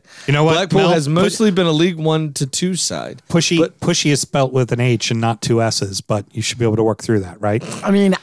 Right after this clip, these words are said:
Speaker 3: I do. You put
Speaker 1: <laughs>
Speaker 3: all sorts of wrong words in my copy, and I don't stutter.
Speaker 1: Yeah.
Speaker 2: Never heard of the Filed Coast.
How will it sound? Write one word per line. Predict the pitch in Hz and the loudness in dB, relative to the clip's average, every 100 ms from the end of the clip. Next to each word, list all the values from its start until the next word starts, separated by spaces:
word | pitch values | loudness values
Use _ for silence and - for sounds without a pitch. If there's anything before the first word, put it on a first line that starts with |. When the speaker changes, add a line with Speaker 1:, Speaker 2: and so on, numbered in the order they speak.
| - | -2
Speaker 3:
I | 190 | -2
do. | 175 135 120 113 139 | -2 -2 -4 -4 -4
You | 170 | -2
put | 147 190 156 | -2 -2 -2
Speaker 1:
<laughs> | 135 | 0
Speaker 3:
all | 180 180 175 | 2 2 0
sorts | 170 - - - - 170 160 151 - - | -2 -4 -4 -4 -2 0 0 0 -4 -6
of | 127 123 117 120 107 | -2 -2 -2 -4 -10
wrong | 117 127 120 123 | -4 -2 0 -2
words | 123 123 120 117 | -2 -2 -4 -4
in | 117 | -2
my | 135 135 | 0 -2
copy, | 131 127 117 131 127 | -4 -8 -6 -2 -2
and | 123 | -2
I | - 131 | -2 -2
don't | 139 - | -2 -2
stutter. | - - 127 120 123 143 - | -6 -6 -6 -4 -4 -6 -4
Speaker 1:
Yeah. | 110 101 92 - | -2 -2 -4 -12
Speaker 2:
Never | 117 127 123 | -6 -2 2
heard | 143 151 | 2 2
of | 127 | 0
the | 104 | -4
Filed | - 120 113 101 98 | -2 -2 0 -2 -6
Coast. | - 117 131 - - | -2 0 0 -4 -10